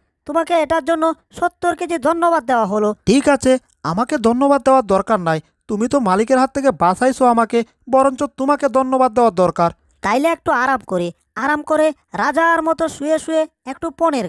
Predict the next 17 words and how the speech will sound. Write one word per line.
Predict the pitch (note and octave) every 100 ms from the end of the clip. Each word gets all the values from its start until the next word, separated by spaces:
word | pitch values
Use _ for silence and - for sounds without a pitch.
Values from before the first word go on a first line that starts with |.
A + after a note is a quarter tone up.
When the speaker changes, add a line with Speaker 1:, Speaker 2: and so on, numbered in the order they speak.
| -
Speaker 1:
খায়। | F3+ F3+ _ _ _
আহ, | E3 E3+ G3 G#3+ A3+ A3+ G#3+ _ _
কি | -
ব্যাপার, | D4+ D4+ B3+ A3 F#3 E3+ _ _ _
নিচে | D4 D#4 F4
মনে | E4 E4
হচ্ছে | E4+ F4
আমাকে | E4+ F4 E4
কেউ | F4 E4+ - -
শট | D#4+ D#4+
মেরে | F4 F4 E4+
ফেলে | F4 E4+
দিল। | E4 D#4 - E4+ F#4
ও, | G4 F#4+ E4+ C4 -
টম, | C4 D#4 A3+ F#3 _ _ C#4
এখানে | C4+ D#4+ E4
মনে | D#4